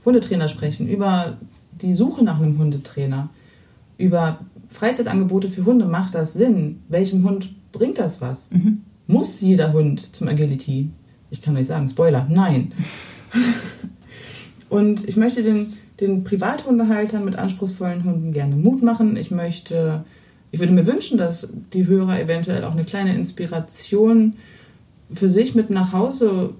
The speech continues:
Speaker 1: auf ihren Gassigang nehmen können und, und Dinge einfach mal ausprobieren
Speaker 2: Mhm.
Speaker 1: mit ihrem Hund. Dass sich vielleicht, dass sich Sichtweisen halt auch vielleicht verändern zum Positiven, dass die Leute einfach ein bisschen entspannter und toleranter auch sich selbst gegenüber werden.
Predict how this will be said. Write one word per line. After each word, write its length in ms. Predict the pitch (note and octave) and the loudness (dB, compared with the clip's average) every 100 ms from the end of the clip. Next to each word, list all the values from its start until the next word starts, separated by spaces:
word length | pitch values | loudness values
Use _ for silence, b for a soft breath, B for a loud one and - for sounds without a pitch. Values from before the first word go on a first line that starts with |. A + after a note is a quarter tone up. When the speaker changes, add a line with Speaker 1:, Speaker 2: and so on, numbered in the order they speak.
| - | -12
Speaker 1:
auf 140 | - F#3+ | -10 -6
ihren 200 | F3+ F3 | -2 -2
Gassigang 540 | F#3+ G#3 G#3+ F3 F3 | -2 -2 -2 0 0
nehmen 240 | E3+ E3+ | 0 -2
können 380 | E3 F3 E3 D#3+ | -2 0 0 0
und, 260 | - E3+ - | -2 -2 -4
und 160 | - - D#3 | -8 -4 2
Dinge 200 | G#3 - | 2 2
einfach 200 | - E3+ | -2 -2
mal 100 | D#3 | 0
ausprobieren 580 | A3+ C4 - F3+ D#3 D#3 | -2 -4 -4 -2 0 2
Speaker 2:
Mhm. 260 | F#3 G#3 - | 4 2 0
Speaker 1:
mit 140 | F3+ E3 | -2 0
ihrem 240 | D#3+ D#3+ | 0 0
Hund. 320 | D#3+ D#3 D3 b b b b b - | 2 0 -4 b b b b b -6
Dass 180 | E3+ | -6
sich 120 | D#3+ - | -4 -6
vielleicht, 440 | E3 D#3+ D#3+ D#3+ | -4 -2 -2 -2
dass 100 | D#3+ | -4
sich 140 | E3 | -2
Sichtweisen 640 | - C4 - F#3+ E3+ E3 E3+ | 0 -2 -2 -2 0 0 0
halt 180 | E3+ - | -2 -2
auch 160 | D#3+ | -6
vielleicht 400 | - E3 D#3 D#3 | -6 -6 -6 -6
verändern 600 | - - G#3 G#3+ F#3+ E3+ E3 | -6 0 2 4 2 -2 -4
zum 160 | - F3+ | -2 0
Positiven, 680 | F#3 G3 E3+ - D3+ D3+ D3+ | 4 2 2 -2 -2 -2 -4
dass 180 | E3 E3 | -6 -4
die 80 | |
Leute 280 | E3+ E3 D3 | -2 -2 -2
einfach 420 | D3+ F3 F#3 E3 D#3+ | -4 -6 -4 -6 -8
ein 440 | - - - - | -16 -20 -16 -4
bisschen 200 | G3 G#3+ | -2 0
entspannter 640 | D#3+ - G#3 A#3+ A3+ F#3 | -2 -2 0 2 2 -2
und 200 | E3 E3 b b b - | -4 -6 b b b -4
toleranter 600 | F#3+ F3+ E3 E3+ E3 - | 2 2 2 -2 -4 -6
auch 120 | D3 | -6
sich 180 | - C#3 | -4 -2
selbst 260 | G#3 C#4 - | -2 -2 -4
gegenüber 360 | D3 B2+ C3+ | -4 -4 -6
werden. 300 | C#3+ C#3+ C#3+ | -6 -6 -8